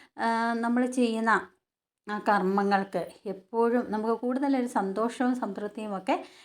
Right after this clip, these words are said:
ആ, നൽകുന്നത്, ആ, കൂടുതലും നമ്മൾ ആ, ആ ആദ്യകാലങ്ങളിൽ എങ്ങനെയാണോ അനുഷ്ഠിച്ച് വരുന്നത് അങ്ങനെയൊക്കെ തന്നെ ചെയ്യുമ്പോഴാണ്. അതുകൊണ്ട് തന്നെ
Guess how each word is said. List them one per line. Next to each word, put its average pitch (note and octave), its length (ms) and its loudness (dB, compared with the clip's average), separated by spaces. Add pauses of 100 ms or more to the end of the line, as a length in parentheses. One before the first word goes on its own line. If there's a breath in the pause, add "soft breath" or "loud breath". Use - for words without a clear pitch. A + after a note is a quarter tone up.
(140 loud breath)
ആ, G3 240 0
നൽകുന്നത്, G3+ 680 2 (440 soft breath)
ആ, G3 100 0 (500)
കൂടുതലും B3 680 4
നമ്മൾ A3 260 4
ആ, A3 120 6 (100)
ആ G3+ 380 0 (320)
ആദ്യകാലങ്ങളിൽ G3 960 0 (140)
എങ്ങനെയാണോ F#3+ 520 -4
അനുഷ്ഠിച്ച് F#3+ 520 -6
വരുന്നത് F3+ 380 -2
അങ്ങനെയൊക്കെ F#3+ 440 -4 (120)
തന്നെ A3 180 0
ചെയ്യുമ്പോഴാണ്. B3 560 2 (480 loud breath)
അതുകൊണ്ട് C#4 500 2 (360 loud breath)
തന്നെ A3+ 400 -2